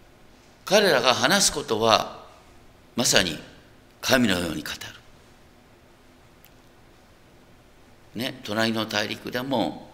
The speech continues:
だから指導者のお言葉っていうのが、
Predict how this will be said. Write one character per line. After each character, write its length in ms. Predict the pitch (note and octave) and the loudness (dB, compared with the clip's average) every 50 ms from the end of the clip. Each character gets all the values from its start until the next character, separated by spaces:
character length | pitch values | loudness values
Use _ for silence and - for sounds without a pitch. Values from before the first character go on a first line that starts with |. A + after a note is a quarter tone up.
| - - | -18 -14
だ 100 | - F2+ | -12 -8
か 80 | - | -8
ら 120 | - - - - - - - - - - - | -8 -10 -10 -14 -20 -20 -20 -20 -20 -12 -8
指 260 | - - A2 B2+ F#3 | -4 -2 4 8 8
導 200 | A3+ A3+ G3+ - | 8 8 8 4
者 140 | - C3+ A#2 | 2 2 0
の 320 | A2 G#2 F2+ D#2 - - - | 0 -2 -2 -4 -6 -12 -18
お 60 | - | -14
言 300 | - - F#3+ - E3 D#3 | -10 -8 -6 -4 -2 0
葉 280 | D3+ D#3 C#3+ C3 C3 D3 | 2 2 2 2 2 -2
っ 580 | - - - - - - - - - - - - | -4 -10 -18 -20 -20 -20 -20 -20 -20 -20 -20 -14
て 100 | - - | -12 -10
い 40 | |
う 40 | - | -10
の 120 | G2 G2+ G#2 | -10 -10 -8
が、 380 | A2+ A2 G#2 G2 - - - | -6 -6 -6 -6 -8 -12 -20